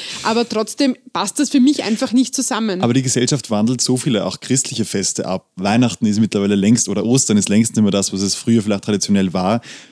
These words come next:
Speaker 2: Und die Gesellschaft kann das abwandeln und das ist auch im Endeffekt ihr gutes Recht. Und das Gleiche kann auch bei Halloween passieren. Man muss jetzt das nicht immer zu seinen ursprünglichen Wurzeln zurückführen.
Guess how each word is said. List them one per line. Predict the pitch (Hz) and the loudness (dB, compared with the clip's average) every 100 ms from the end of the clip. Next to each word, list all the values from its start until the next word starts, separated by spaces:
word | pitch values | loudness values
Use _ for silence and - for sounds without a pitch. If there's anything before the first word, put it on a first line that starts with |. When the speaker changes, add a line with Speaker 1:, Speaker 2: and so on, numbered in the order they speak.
| _ | _
Speaker 2:
Und | - 110 | -2 0
die | |
Gesellschaft | 113 120 104 - | 2 2 0 -2
kann | - 104 | -2 2
das | 110 - | 2 2
abwandeln | 117 - 101 92 95 | -4 0 0 0 0
und | 101 | 0
das | 104 | 2
ist | 123 - | 2 2
auch | 110 98 | 0 -2
im | 117 | 0
Endeffekt | 101 101 110 - | 2 2 0 -4
ihr | 107 | -4
gutes | 110 107 - | -2 -2 0
Recht. | 113 98 - | 0 -2 -4
Und | 104 | -4
das | 107 | -2
Gleiche | 107 104 117 | -2 -2 -2
kann | 107 104 | -2 -2
auch | - | 0
bei | 101 | 0
Halloween | 107 110 104 | 2 2 2
passieren. | 101 - 95 92 | 0 -2 0 2
Man | 98 | 4
muss | 117 113 | 4 2
jetzt | - | -2
das | 107 | -4
nicht | 104 - | -4 0
immer | 117 110 | 2 2
zu | |
seinen | 107 107 107 | 2 0 0
ursprünglichen | 120 - 104 101 | 0 0 0 2
Wurzeln | 117 - 117 | 2 2 -2
zurückführen. | - 107 - 120 | -2 -4 -2 2